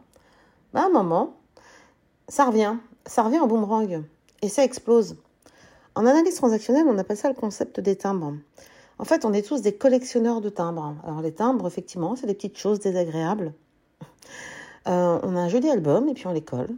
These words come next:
Pour chaque personne, on a, on a une, on a un album. C'est, c'est chouette. Et à un moment, ben, en fait, on n'a plus de place.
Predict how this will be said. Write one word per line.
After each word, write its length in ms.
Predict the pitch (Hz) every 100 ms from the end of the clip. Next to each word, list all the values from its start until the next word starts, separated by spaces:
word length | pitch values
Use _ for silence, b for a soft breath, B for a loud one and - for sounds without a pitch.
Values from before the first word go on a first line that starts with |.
| - _
Pour 120 | -
chaque 180 | - 392
personne, 480 | - 359 - 208 196
on 140 | 185
a, 380 | 175 170 170 160 175
on 140 | 170
a 100 | 170
une, 360 | 165 160 160 -
on 100 | 175
a 60 |
un 100 | 175
album. 440 | 170 151 147 165 165 _
C'est, 140 | -
c'est 160 | - 202
chouette. 420 | - - - - _ B B B B B _
Et 100 | 226
à 80 | 311
un 80 | 370
moment, 360 | 262 202 214 415 _ _ _ _ _ _ _ - - _ -
ben, 140 | 196
en 60 | 196
fait, 260 | 285 320
on 40 | 202
n'a 100 | 180
plus 120 | 254
de 60 |
place. 500 | 247 226 247 240 -